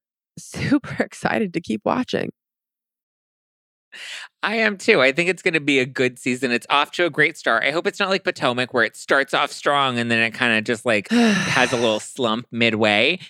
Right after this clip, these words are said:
Speaker 2: 'cause I was loving Potomac and I have faith that Potomac's gonna come back up.
Speaker 1: Me too.
Speaker 2: But, but I'm definitely enjoying Miami. I can't, I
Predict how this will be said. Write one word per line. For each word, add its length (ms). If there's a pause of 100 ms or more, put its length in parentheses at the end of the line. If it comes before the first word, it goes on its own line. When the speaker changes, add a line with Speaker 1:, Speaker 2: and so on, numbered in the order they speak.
Speaker 2:
'cause 120
I 80
was 160
loving 400
Potomac 540
and 100
I 80
have 280
faith 260
that 120
Potomac's 420
gonna 200
come 300
back 300
up. 160
Speaker 1:
Me 120
too. 300 (140)
Speaker 2:
But, 560 (1200)
but 300
I'm 280
definitely 500
enjoying 360
Miami. 520
I 140
can't, 320
I 260